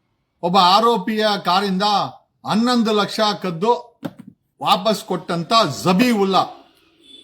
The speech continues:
ಹೋಗಿ ಆಂಟಿಸಿಪೇಟರಿ ಬೇಲ್ ತಗೊಂಬಂತಾನೆ. ಇಂಥದ್ದು ಎಷ್ಟು ಮಾಡಿದಾನೋ. ಪೊಲೀಸರು ಫಸ್ಟ್ ಟೈಮ್ ಕ್ರೈಮ್ ಮಾಡಿರಲ್ಲ, ಮಾಡಿ, ಮಾಡಿ, ಮಾಡಿ, ಲೂಟಿ ಮಾಡಿ, ಮಾಡಿ, ಮಾಡಿ, ಯಾವಾಗ್ಲಾದ್ರೂ ತಗೊಳಾಕೊಂಡಾಗ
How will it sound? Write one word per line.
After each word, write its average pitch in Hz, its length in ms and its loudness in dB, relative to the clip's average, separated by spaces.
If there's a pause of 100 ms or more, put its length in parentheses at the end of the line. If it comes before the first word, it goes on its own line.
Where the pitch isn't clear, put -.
(200)
ಹೋಗಿ 226 280 2
ಆಂಟಿಸಿಪೇಟರಿ 214 680 0
ಬೇಲ್ 190 260 -2
ತಗೊಂಬಂತಾನೆ. 170 500 -6
ಇಂಥದ್ದು 196 400 2
ಎಷ್ಟು 214 320 0
ಮಾಡಿದಾನೋ. 202 960 0 (1160)
ಪೊಲೀಸರು 233 540 4
ಫಸ್ಟ್ 214 320 0
ಟೈಮ್ 233 200 2
ಕ್ರೈಮ್ 214 280 0
ಮಾಡಿರಲ್ಲ, 202 420 0 (520)
ಮಾಡಿ, 214 440 2
ಮಾಡಿ, 214 460 2
ಮಾಡಿ, 214 420 0
ಲೂಟಿ 226 460 -2
ಮಾಡಿ, 220 480 2
ಮಾಡಿ, 220 460 -2
ಮಾಡಿ, 208 760 -4
ಯಾವಾಗ್ಲಾದ್ರೂ 240 720 4
ತಗೊಳಾಕೊಂಡಾಗ 233 800 -2